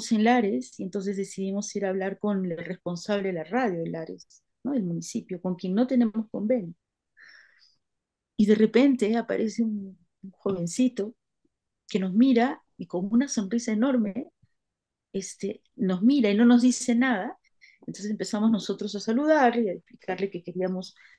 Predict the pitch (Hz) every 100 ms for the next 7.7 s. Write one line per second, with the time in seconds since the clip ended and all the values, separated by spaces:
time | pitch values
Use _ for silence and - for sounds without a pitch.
0 | - _ - - 190 190 - 220 175 185
1 | 185 190 190 - _ _ - 180 170 175
2 | 170 170 226 226 226 196 190 190 196 208
3 | 202 196 196 214 - _ _ _ _ 180
4 | 170 170 - - 165 185 202 - 185 175
5 | 175 180 180 196 233 254 247 180 165 -
6 | 196 185 175 180 170 170 170 175 180 190
7 | 185 196 240 - - 226